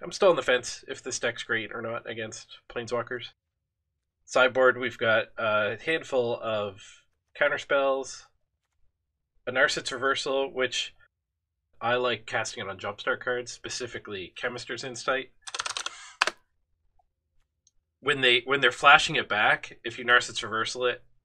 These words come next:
it's basically a counterspell plus a copy spell, because the Jumpstart ability will still exile it. It doesn't actually go back to their hand.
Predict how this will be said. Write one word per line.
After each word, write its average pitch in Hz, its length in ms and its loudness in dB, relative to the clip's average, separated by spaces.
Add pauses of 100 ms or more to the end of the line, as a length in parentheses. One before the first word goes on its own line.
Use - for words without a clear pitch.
it's - 180 -18
basically 95 480 -8
a 87 40 -12
counterspell 98 720 -8
plus - 560 -10 (1000)
a 104 80 -4
copy 110 360 -6
spell, 120 380 -6 (580)
because 107 420 -6
the 117 120 -10
Jumpstart 117 560 -2 (140)
ability 104 400 -10
will 107 160 -8
still 113 460 -4
exile 98 480 -4
it. - 100 -10
It 98 120 -12
doesn't 104 200 -8
actually 92 280 -10
go 90 80 -10
back 90 200 -8
to - 80 -20
their 76 120 -14
hand. - 260 -20